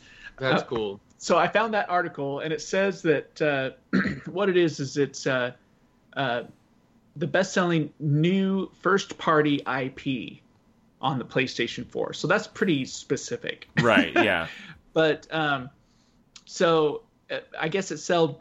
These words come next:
Speaker 2: it sold more than two point six million units,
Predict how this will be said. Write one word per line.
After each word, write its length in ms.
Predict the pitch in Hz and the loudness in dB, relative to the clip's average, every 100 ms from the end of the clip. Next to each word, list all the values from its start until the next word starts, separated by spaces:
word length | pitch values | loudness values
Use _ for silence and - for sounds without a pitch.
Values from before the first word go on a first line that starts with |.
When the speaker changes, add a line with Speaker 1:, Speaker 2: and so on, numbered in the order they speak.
| - | -4
Speaker 2:
it 80 | 156 | -4
sold 380 | - 180 175 160 | -2 -2 0 0
more 220 | 170 165 | 2 4
than 180 | 151 143 | 2 0
two 160 | 185 | -4
point 240 | - 170 156 | -4 -6 -4
six 280 | 160 156 | -2 0
million 460 | 139 143 147 147 147 | 2 2 4 4 4
units, 720 | 143 139 135 135 - - | 2 2 0 -4 -8 -10